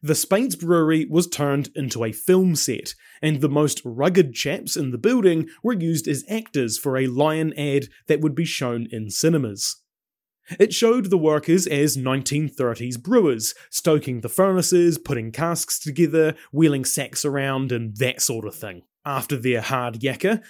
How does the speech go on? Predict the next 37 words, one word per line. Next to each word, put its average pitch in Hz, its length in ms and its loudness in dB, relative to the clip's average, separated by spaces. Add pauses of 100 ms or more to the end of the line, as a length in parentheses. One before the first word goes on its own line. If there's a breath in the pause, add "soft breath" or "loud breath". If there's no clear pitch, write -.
(140 loud breath)
they 165 160 4
all 254 220 4
hopped 180 220 2
in 143 240 0
decade-appropriate 131 1040 -2
cars 190 460 0 (180 loud breath)
to 170 140 2
head 254 280 2
to 294 80 4
the 226 120 -4
pub 135 360 -2 (160 soft breath)
and 131 140 -6
have 120 160 -4
a 104 80 -6
pint. 127 460 -6 (400)
The 165 120 4
premiere 196 500 2
was 180 200 0
held 160 320 0
in 143 240 -4
Dunedin 165 560 2 (140 loud breath)
and 208 120 4
had 247 180 2
a 311 120 4
fair 185 320 4
amount 139 300 0
of 139 120 -4
fanfare, 220 760 0 (180 soft breath)
with 185 180 4
the 175 80 2
brewery 151 460 2
staff 151 440 -4
turning 139 300 -2
up 127 300 -4
in 147 160 0
formal 117 500 -2
dress. 131 600 -4